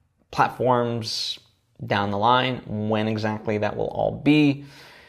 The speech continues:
is a great big mystery to me as much as it is to you. You know, it's just part of the process. So, you know, if, if you're curious, it's not to say that you won't ever get a chance to see the movie,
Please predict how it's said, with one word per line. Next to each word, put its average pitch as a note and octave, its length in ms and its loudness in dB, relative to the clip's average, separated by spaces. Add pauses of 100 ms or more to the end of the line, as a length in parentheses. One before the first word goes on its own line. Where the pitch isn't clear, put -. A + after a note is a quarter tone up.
(580)
is C#3 100 8
a C3+ 40 8
great C#3+ 300 6
big C3 140 6
mystery B2+ 540 6
to B2 160 -6
me C#3 240 4
as A#2+ 100 4
much A#2+ 200 -2
as - 20 2
it A2+ 120 4
is G#2+ 240 0
to - 80 -6
you. - 320 -8
You - 140 -10
know, F2+ 180 -8
it's - 100 -12
just - 340 -12
part F2+ 180 -4
of G2 40 -4
the - 80 -8
process. - 580 -8
So, - 500 -8 (180)
you - 140 -8
know, B1+ 140 -12 (100)
if, - 540 -10 (300)
if - 140 -14
you're A2 80 -8
curious, - 460 -4
it's - 160 -4
not B2+ 120 4
to B2 40 -6
say B2 240 4
that A2+ 420 2 (260)
you A2+ 120 2
won't G#2+ 240 0
ever C3 220 6
get A#2+ 140 6
a A#2+ 40 2
chance A#2 300 -4
to A2+ 160 -4
see A#2+ 220 0
the A#2 80 -2
movie, A2+ 560 0